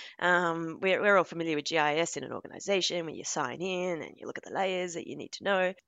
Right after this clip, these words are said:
Citizen science projects have taken our tools out there to people that, again, don't know what, what they're actually, um, toying with underneath, and they don't need to. Um, I think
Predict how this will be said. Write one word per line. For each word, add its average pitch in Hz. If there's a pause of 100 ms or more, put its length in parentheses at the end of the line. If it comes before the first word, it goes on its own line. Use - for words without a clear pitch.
Citizen 208
science 160
projects 160
have -
taken 143 (400)
our 143
tools - (100)
out 127
there 131
to -
people 143
that, - (120)
again, 139
don't 143
know 139
what, 139 (200)
what -
they're 139
actually, 131 (400)
um, 139
toying 156
with 147
underneath, 147
and 180
they 196
don't 202
need 151
to. - (420)
Um, 156
I 160
think 214